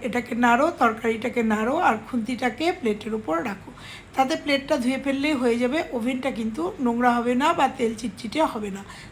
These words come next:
তারপরে পরিষ্কার করতে অনেকটা অসুবিধা হয়। এর সাথেই দেখো আমার ভাত ফুটছে। এরকম ভাত ফুটতে ফুটতে আমরা কিন্তু অনেক কাজ করি, আর তখনই কিন্তু হয় বিপত্তি। তখনই কিন্তু ভাতটা উতলে গিয়ে ফ্যান পড়ে নয় গ্যাস নিভে যায়, নয় আমাদের ওভেনটাকে নোংরা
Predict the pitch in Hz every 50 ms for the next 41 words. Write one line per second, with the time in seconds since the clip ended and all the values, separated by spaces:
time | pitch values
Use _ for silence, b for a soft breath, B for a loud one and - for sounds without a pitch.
0 | B - - 254 240 226 - - 269 262 - 240 220 - - - 269 247 - 247
1 | 214 - 311 294 240 202 220 220 - - 180 185 185 - 220 208 196 208 202 202
2 | 214 - B B B B B B - 320 311 - - 349 349 370 359 320 330 320
3 | - 349 320 311 320 302 262 240 277 269 269 - - - 311 240 - - 294 294
4 | 285 247 294 285 254 240 269 277 - - 320 311 - - 349 330 339 339 - -
5 | 302 277 277 B B B B B B - 277 277 294 320 294 311 294 294 294 269
6 | 269 277 302 294 - - 233 214 - - - 233 214 233 226 214 214 - - -
7 | 269 262 262 262 320 302 339 311 285 294 277 269 277 277 302 285 - 233 247 220
8 | 220 220 208 - 226 214 - - 233 220 214 B B B B B - 269 277 285
9 | 277 311 302 302 311 - 302 277 269 277 320 294 247 233 220 - - - 254 247
10 | 254 247 - - - 294 294 285 233 233 247 254 285 330 349 339 262 233 247 247
11 | 240 247 240 240 233 233 269 302 311 311 262 233 233 220 226 240 247 240 - 254
12 | 247 247 262 262 233 277 294 320 370 392 B B B B B B - - 240 262
13 | 311 359 392 - - 277 247 247 240 226 233 233 233 220 240 240 240 247 247 254
14 | - 311 320 294 220 202 202 202